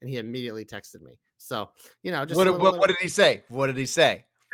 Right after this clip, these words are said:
Speaker 1: He, he, he just said, "L O L." And I knew what he
Speaker 2: Okay.
Speaker 1: was saying. It just, like, it just, it's, it was one of those things. And, and, and honestly,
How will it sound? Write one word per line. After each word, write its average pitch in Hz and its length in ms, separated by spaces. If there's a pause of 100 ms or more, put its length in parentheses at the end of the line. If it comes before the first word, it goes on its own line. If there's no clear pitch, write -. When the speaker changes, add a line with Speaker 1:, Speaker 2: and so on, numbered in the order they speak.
(340)
Speaker 1:
He, 240 160
he, 214 280
he 214 40
just 185 180
said, 196 200
"L 175 180
O 147 140
L." 101 280
And 165 80
I 190 120
knew 214 140
what 208 100
he 208 40
Speaker 2:
Okay. 202 40
Speaker 1:
was 190 120
saying. 190 240 (180)
It 147 80
just, 160 180
like, 160 160
it 170 60
just, 170 220
it's, - 280 (320)
it 208 60
was 214 180
one 233 80
of 220 80
those 208 120
things. 165 200
And, 139 120
and, 175 200
and 185 260
honestly, 214 480